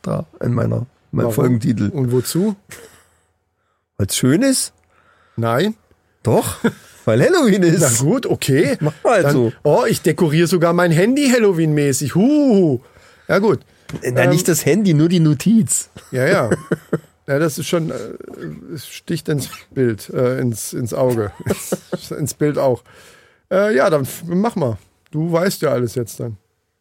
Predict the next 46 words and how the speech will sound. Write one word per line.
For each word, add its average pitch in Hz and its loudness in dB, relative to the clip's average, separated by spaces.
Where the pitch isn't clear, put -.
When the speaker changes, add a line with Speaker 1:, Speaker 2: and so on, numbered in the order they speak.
Speaker 1:
Ich - -4
<laughs> 180 -6
Ja, 226 4
ich 160 0
habe, 233 4
wir 151 2
haben 185 2
ja 190 4
letztes 175 0
Mal 170 4
diskutiert, 170 0
war 139 2
das 135 0
in 120 0
der 117 2
Resterampe - -2
oder 139 2
in 131 0
der 123 2
richtigen 110 -2
Folge? 110 -2
Ich 107 -6
weiß - -2
gar 57 -2
nicht, 110 -4
äh, 113 -2
Speaker 2:
Solange 131 0
Speaker 1:
ob 165 0
Speaker 2:
du 156 -2
mir 151 0
Speaker 1:
das 147 0
Speaker 2:
nicht 143 0
Speaker 1:
Antenne 147 2
Speaker 2:
sagst, - -4
worum 143 4
es 143 2
Speaker 1:
Kaiserslautern 147 2
Speaker 2:
geht. 131 2
Speaker 1:
mitgekriegt 135 -2
hat. 190 -2
Wir 139 2
haben 208 2
ja 220 4
diskutiert, 208 0
wer 202 0
wir 196 2